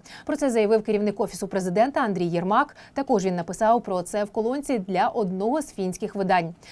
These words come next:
За словами посадовця, хоча формула миру, запропонована президентом Володимиром Зеленським, встановлює основні принципи миру в Україні, усі держави повинні брати активну участь у розробці основи миру.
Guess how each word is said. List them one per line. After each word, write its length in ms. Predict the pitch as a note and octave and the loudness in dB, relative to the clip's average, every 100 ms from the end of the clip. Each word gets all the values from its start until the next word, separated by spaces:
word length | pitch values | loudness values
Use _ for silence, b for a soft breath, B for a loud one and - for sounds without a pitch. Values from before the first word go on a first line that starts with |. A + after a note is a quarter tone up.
| B A#3+ | B 0
За 160 | G#3 | 0
словами 500 | G#3 A3 G#3+ G3+ F#3 E3 | 2 4 4 4 0 -4
посадовця, 640 | A3+ G#3 A3+ D4 E4 A3+ G3 | -6 0 2 2 2 -2 -2
хоча 220 | G#3 F3+ | -4 -4
формула 440 | - D4 B3 A3 | 0 2 2 2
миру, 300 | G#3+ B3+ G3 - | 2 2 2 0
запропонована 640 | G#3 G3+ G#3 A3+ B3+ A3+ | -4 -2 -2 -2 0 0
президентом 540 | F#3 G3+ G3+ A#3 A#3 G3 | -2 -2 2 2 0 0
Володимиром 500 | G3+ G3 A3+ G#3+ F3+ | 0 2 2 0 0
Зеленським, 520 | G#3 A#3 G#3 G#3 E3+ B B | 0 0 0 -2 -4 B B
встановлює 600 | B3+ - C4+ C#4+ A#3 G3 - | -6 -2 0 2 2 2 2
основні 500 | B3+ B3+ D4 C4 G3+ | 0 0 0 0 0
принципи 480 | G#3+ G3+ F3+ G#3 G3 | 0 -2 -2 -2 0
миру 240 | A3+ F#3+ | 2 2
в 60 | F#3 | 0
Україні, 500 | F3+ A3+ B3 D#4 E4+ B B | -2 -2 -2 0 -2 B B
усі 260 | C#4+ C#4 A#3+ | -2 0 0
держави 420 | F#3 F3+ A3+ A3+ | 2 6 6 6
повинні 560 | A3 B3+ F#3 G3 C4+ G3+ | 2 0 0 0 0 0
брати 240 | F#3+ - | 0 0
активну 340 | F3 A3 F#3 | -2 0 0
участь 420 | G3 C#4 D4+ D4+ - | 0 -4 -2 -2 -2
у 140 | D#4+ | 0
розробці 520 | D4 G3+ - - D4+ - | 0 0 -2 -2 -4 0
основи 460 | D4+ - G3+ F3+ | -2 0 -2 0
миру. 300 | F#3 F3+ E3+ | 0 0 0